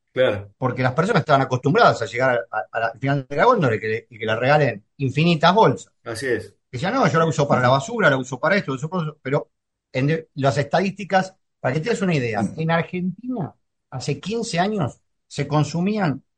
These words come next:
Speaker 2: siete mil millones de bolsas desechables por año. Siete mil millones es un número tan grande que nadie lo puede comprender. <laughs> O sea, lo puedes dibujar, pero no lo puedes comprender.
Speaker 1: Siete mil,
Speaker 2: Si lo
Speaker 1: ¿hace,
Speaker 2: dividís
Speaker 1: hace
Speaker 2: por
Speaker 1: cuántos
Speaker 2: trescientos
Speaker 1: años? Discúlpame, Martín, ¿hace cuántos años era eso?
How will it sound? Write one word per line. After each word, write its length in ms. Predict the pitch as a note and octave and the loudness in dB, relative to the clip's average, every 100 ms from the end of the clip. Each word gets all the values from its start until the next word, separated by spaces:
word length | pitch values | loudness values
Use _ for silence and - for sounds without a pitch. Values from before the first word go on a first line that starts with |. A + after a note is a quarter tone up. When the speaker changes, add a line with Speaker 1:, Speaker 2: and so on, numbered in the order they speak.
| _ | _
Speaker 2:
siete 420 | - D#3 D3+ F3 | -6 0 0 0
mil 260 | G3 A#3 A#3 | 0 -2 -2
millones 400 | F#3+ C#3 F3+ E3+ | -2 -2 0 0
de 100 | C#3+ | 2
bolsas 360 | D#3 F3 E3 C#3 | 0 -2 0 -2
desechables 720 | A2 A2+ - - D#3 D#3 C#3+ | -2 -8 -6 0 0 0 -2
por 180 | A#2+ G2+ | -2 -2
año. 160 | F#2 _ _ _ _ | -4 _ _ _ _
Siete 260 | - E3+ A3+ | -6 -2 0
mil 160 | C#4 | 2
millones 500 | C4+ A3+ A#3+ A3 G#3 | 0 0 0 0 -2
es 120 | E3+ D3+ | -4 -2
un 80 | |
número 300 | F3+ F#3 F3+ | -2 -2 -4
tan 140 | D3+ A#3 | -6 -6
grande 320 | A3+ G#3+ G#3+ | -4 -4 -4
que 100 | E3 | -4
nadie 400 | D3+ E3+ F#3 F#3+ E3 | -4 -2 -2 -4 -4
lo 120 | B2 | -4
puede 220 | D3+ D3+ | -2 -2
comprender. 580 | C3 A#2+ A#2+ B2 C3+ A#2 | -2 -2 0 0 2 0
<laughs> 300 | - - _ _ _ | -2 -18 _ _ _
O 140 | - | -4
sea, 320 | A#2+ B2 G#2 - _ _ _ - | 2 2 2 -2 _ _ _ -8
lo 140 | B2 | -4
puedes 220 | G#3 G#3+ | 2 2
dibujar, 480 | F#3 D3 B2 F#3+ G#3 | 4 0 4 6 6
pero 140 | D#3+ C3 | 4 2
no 80 | C#3 | 2
lo 80 | |
puedes 160 | B2 D3+ | 0 -2
comprender. 460 | C3 G#2+ G#2+ G2+ F2 - | -2 -4 -6 -6 -12 -16
Speaker 1:
Siete 240 | - E3 F3 | -2 2 6
mil, 100 | D#3+ | 6
Speaker 2:
Si 60 | |
lo 60 | E3 | 6
Speaker 1:
¿hace, 40 | F#3 | 4
Speaker 2:
dividís 160 | A3+ A#3+ | 2 2
Speaker 1:
hace 80 | - | 4
Speaker 2:
por 80 | |
Speaker 1:
cuántos 160 | A#3 A#3+ | 6 6
Speaker 2:
trescientos 220 | C#3 A#3 | 6 4
Speaker 1:
años? 120 | B3+ | 2
Discúlpame, 380 | G3+ F3+ F3 C#3+ | 2 4 4 4
Martín, 240 | C3+ C#3+ F3 | 2 -2 -2
¿hace 180 | D#3+ D#3 | -2 -4
cuántos 280 | G3 F#3 | -4 -2
años 200 | G#3 G#3 | -2 -2
era 140 | F#3 E3+ | 0 0
eso? 360 | F#3+ A#3 A#3+ | -2 -6 -10